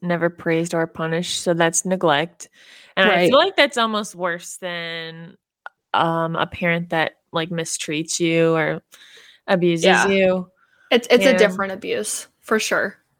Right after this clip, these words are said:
Speaker 2: Like,
Speaker 1: Yeah,
Speaker 2: it's
Speaker 1: it
Speaker 2: still abuse, but it's, like, a different, so they're looking for something different.
Speaker 1: Yeah, when you're a child and you're just neglected by the people who are supposed to take care of you,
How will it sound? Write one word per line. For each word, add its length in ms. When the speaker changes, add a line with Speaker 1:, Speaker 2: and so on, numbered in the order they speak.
Speaker 2:
Like, 180
Speaker 1:
Yeah, 80
Speaker 2:
it's 100
Speaker 1:
it 40
Speaker 2:
still 200
abuse, 380
but 180
it's, 200
like, 200
a 80
different, 460
so 140
they're 240
looking 360
for 200
something 420
different. 480
Speaker 1:
Yeah, 200
when 160
you're 180
a 80
child 640
and 160
you're 180
just 280
neglected 540
by 140
the 100
people 300
who 140
are 120
supposed 440
to 80
take 240
care 280
of 120
you, 420